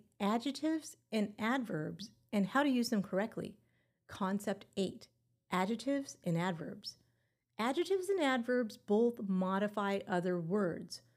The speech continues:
Modify is kind of a lot, yeah? What I mean is that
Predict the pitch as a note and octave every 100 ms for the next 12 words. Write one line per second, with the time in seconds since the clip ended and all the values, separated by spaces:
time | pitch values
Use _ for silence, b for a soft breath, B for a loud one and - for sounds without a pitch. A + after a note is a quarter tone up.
0 | _ _ G#3 C4 G4 G#4+ D#4+ - G#3 G3
1 | D3 D#3 D#3+ G#3+ C#4 C#4 _ _ _ F#3
2 | G3 D#4 F4+ F4 _ _ _ - E4 E4
3 | E4+ F#4 C#4+ A#3+ A#3 A#3 - A#3+ A3 A#3
4 | A3+ A3